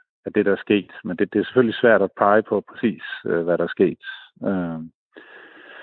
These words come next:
generelt har hun haft, øh, øh, god fokus, hun har holdt motivationen hele vejen, og hun har,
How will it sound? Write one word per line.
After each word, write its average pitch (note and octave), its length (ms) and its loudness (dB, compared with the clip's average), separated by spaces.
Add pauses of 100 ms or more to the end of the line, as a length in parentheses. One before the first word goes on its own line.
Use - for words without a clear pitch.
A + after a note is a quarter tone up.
(640)
generelt A#2+ 340 4
har B2 60 0
hun A2 120 -2
haft, G#2 400 0
øh, F#2+ 520 -2 (300)
øh, G2 280 -8 (100)
god D#3 320 4
fokus, B2+ 440 2
hun G#2 100 -6
har F#2 80 0
holdt B2 260 2
motivationen G#2+ 680 -4
hele G#2 180 -2
vejen, G2+ 400 -2
og E2 60 -16
hun F#2+ 220 -16
har, F2 260 -8